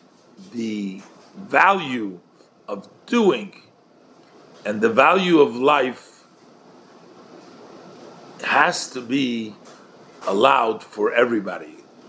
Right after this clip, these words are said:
Days are there to do something with them. Unless the death penalty, so then he doesn't deserve to live. But if he is alive, you learn these three points: that every minute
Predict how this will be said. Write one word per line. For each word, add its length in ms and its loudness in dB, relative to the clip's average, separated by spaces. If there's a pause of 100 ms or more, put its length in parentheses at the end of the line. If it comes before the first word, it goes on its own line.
(120)
Days 540 4
are 280 2
there 280 4
to 200 -16
do 200 -4
something 480 -14
with 160 -18
them. 160 -20 (840)
Unless 460 4
the 80 -6
death 300 2
penalty, 480 0
so 200 -6
then 420 0
he 140 -8
doesn't 240 0
deserve 340 -4
to 80 -12
live. 320 -4 (640)
But 180 -8
if 200 2
he 140 -2
is 100 -4
alive, 720 0 (440)
you 100 -10
learn 320 0
these 220 -10
three 240 -10
points: 440 -12
that 260 -20
every 380 -2
minute 560 -6